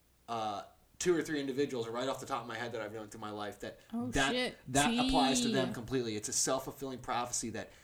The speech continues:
Speaker 1: they have said that they
Speaker 2: Well,
Speaker 1: don't have time to do
Speaker 2: Mm-hmm.
Speaker 1: these things that they've always, they always consistently talk about, and then they, uh, they clearly do based on, on my interactions with them, and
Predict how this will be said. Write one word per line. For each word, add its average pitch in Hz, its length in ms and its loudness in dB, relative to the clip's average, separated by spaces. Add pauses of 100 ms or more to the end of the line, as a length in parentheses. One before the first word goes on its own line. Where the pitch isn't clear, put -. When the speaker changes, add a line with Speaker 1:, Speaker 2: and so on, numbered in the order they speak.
(140)
Speaker 1:
they 123 120 0
have 117 120 2
said 127 280 4
that 123 140 -6
they 120 360 0 (720)
Speaker 2:
Well, 359 280 8 (360)
Speaker 1:
don't 156 220 6
have 147 260 6
time 139 320 0
to 127 60 0
do 131 360 2
Speaker 2:
Mm-hmm. - 160 -6 (100)
Speaker 1:
these 131 200 0
things 139 260 0
that 135 100 -2
they've 117 160 -2
always, 127 440 2
they 131 180 -2
always 127 340 -2
consistently 127 480 -6
talk 123 300 -2
about, 107 400 0 (340)
and 120 160 -6
then 117 380 -4 (120)
they, 117 580 -4 (200)
uh, 110 380 -4 (720)
they 135 140 0
clearly 147 480 0
do 117 380 2 (300)
based 131 320 2
on, 120 240 -4 (160)
on 113 320 -4 (140)
my 135 180 0
interactions 123 640 -2
with 107 220 -8
them, 107 140 -10 (480)
and 123 420 -2